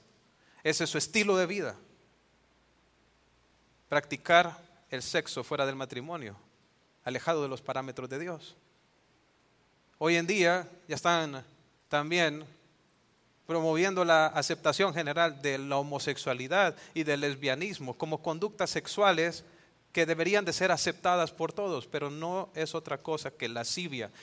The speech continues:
y pecado. Y los homosexuales y las lesbianas lo que tienen que hacer es arrepentirse, como también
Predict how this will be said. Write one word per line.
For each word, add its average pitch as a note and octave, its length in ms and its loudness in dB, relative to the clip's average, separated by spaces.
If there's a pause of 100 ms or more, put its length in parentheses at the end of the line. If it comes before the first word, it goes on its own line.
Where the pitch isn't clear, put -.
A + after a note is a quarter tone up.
(160)
y D3 80 -12
pecado. C#3+ 600 -4 (1900)
Y D3 80 -6
los E3+ 280 2
homosexuales F#3+ 840 2
y F#3+ 60 -6
las E3 120 2
lesbianas F#3 600 -2
lo D#3+ 160 -4
que D3 100 -4
tienen F#3+ 260 -8
que D#3 80 -4
hacer F#3 260 -2
es D#3+ 120 -8
arrepentirse, C#3+ 920 -4
como E3+ 260 -2
también E3+ 500 -2